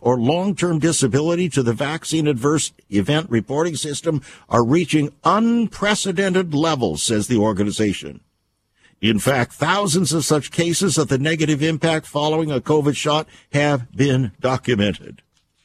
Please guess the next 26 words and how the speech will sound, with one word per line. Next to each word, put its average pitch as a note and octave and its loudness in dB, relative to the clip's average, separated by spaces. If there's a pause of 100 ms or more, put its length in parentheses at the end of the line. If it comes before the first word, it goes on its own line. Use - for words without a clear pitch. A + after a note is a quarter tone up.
(800)
Further, F#3+ 2
the C3 0
group D#3 0
said D#3 0
that D3 -2
while C#3 0
the C3+ 2
American C#3 0
Medical F3 0
Association A#2+ 0
supported F3 0
agenda A#2+ 0 (420)
of G#2 2
forced C3+ 0
vaccinations A#2 -2
includes A2+ 0
a A#2 2
medical B2 0
exemption, A2 -2 (400)
it C3+ 2
omits C#3 0
mention A2+ -2
of D3+ 0
a F#3 2
religious G#3 0
exemption, F#2+ -2